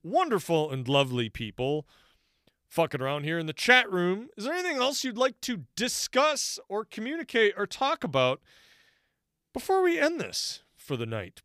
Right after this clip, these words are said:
Because, unfortunately for me, this is also the last day of my little vacation break here, so I have to go to work tomorrow morning.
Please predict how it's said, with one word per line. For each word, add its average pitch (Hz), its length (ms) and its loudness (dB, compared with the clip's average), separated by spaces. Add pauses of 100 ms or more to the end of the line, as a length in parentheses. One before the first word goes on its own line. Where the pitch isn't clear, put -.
Because, 143 580 -4 (580)
unfortunately 233 600 -4
for 143 160 -6
me, 202 240 0
this 143 240 -4
is 131 100 -8
also 156 600 -2
the 98 340 -14
last 208 440 0
day 165 200 -4
of 135 100 -10
my 123 120 -10
little 143 200 -8
vacation 180 720 -4
break 180 300 0
here, 180 380 -2
so 101 400 -12
I - 100 -4
have 180 140 0
to 165 80 -16
go 170 100 -2
to 151 80 -2
work 156 220 -4
tomorrow 135 280 -4
morning. 131 400 -8